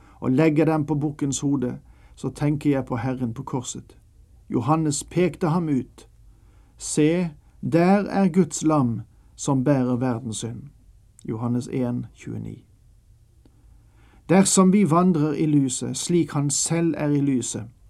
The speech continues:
da har vi samfunn med hverandre, og Jesu, hans sønns blod,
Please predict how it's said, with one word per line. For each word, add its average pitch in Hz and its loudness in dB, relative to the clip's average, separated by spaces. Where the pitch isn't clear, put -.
da 147 4
har 139 2
vi 139 0
samfunn 160 0
med 139 0
hverandre, 139 -2
og 120 -4
Jesu, 151 2
hans 143 -4
sønns 139 -4
blod, 139 -6